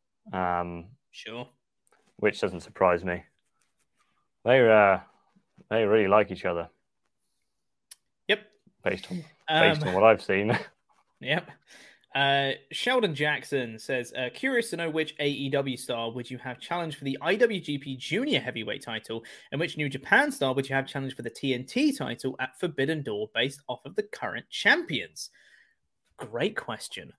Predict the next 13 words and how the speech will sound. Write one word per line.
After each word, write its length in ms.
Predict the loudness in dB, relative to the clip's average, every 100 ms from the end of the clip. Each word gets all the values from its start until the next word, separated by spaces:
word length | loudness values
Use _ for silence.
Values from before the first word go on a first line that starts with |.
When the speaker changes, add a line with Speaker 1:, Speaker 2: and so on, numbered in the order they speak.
| -6
Speaker 2:
Um, 600 | 0 2 2 0 -2 -6 -14 _ _ _ _ _ _ _ _ _ _ _ _ -12 -12 _ _ _ _ _ _ _ _ -8
I 160 | -2 -2 0
honestly 760 | 2 2 0 -4 -6 -6 -6 -10 _ _ _ _ _ _ _ _ _ _ _ _ _ _ 0
don't 400 | 2 2 -2 -6 -16 _ -14
know. 680 | -8 -6 -4 -4 -6 -10 -20 _ 8
Speaker 1:
Um, 840 | 12 12 12 10 8 2 -4 -6 _ _
Jungle 360 | 4 4 6 6
Boy. 320 | 8 8 4 -2 -20 -20 _ _ _ _ _ _ _ _ _ _ _ _ _ _ _ _ _
Speaker 2:
Jungle 260 | -2 0 0
Boy's 260 | -2 -4 -4
a 40 |
great 260 | -2 -2 -2
shout. 320 | -8 -10